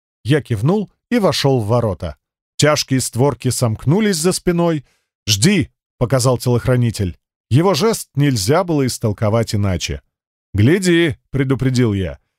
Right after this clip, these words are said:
"Не задерживайся долго!" Когда он скрылся среди хозяйственных пристроек, я огляделся. "Двор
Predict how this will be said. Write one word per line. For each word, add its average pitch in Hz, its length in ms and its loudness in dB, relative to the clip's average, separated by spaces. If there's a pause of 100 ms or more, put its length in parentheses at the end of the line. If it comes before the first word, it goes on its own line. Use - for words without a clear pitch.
(200)
"Не 147 100 2
задерживайся 185 920 0
долго!" 127 540 -2 (480)
Когда 127 320 4
он 147 140 0
скрылся 156 560 0
среди 127 360 0
хозяйственных 131 760 0
пристроек, 180 720 -2 (200)
я 143 380 2
огляделся. 127 880 0 (380)
"Двор 131 520 2